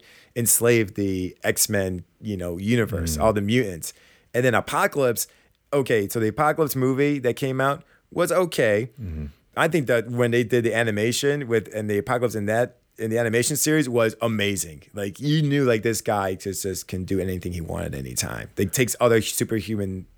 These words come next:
Speaker 1: mutant powers
Speaker 2: Mm.
Speaker 1: and absorbs
Speaker 2: Oh.
Speaker 1: it and use it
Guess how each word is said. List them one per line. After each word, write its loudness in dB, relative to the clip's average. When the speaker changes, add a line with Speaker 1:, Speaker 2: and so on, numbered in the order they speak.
Speaker 1:
mutant -2
powers -6
Speaker 2:
Mm. -2
Speaker 1:
and -4
absorbs 4
Speaker 2:
Oh. 4
Speaker 1:
it -4
and -10
use -4
it -6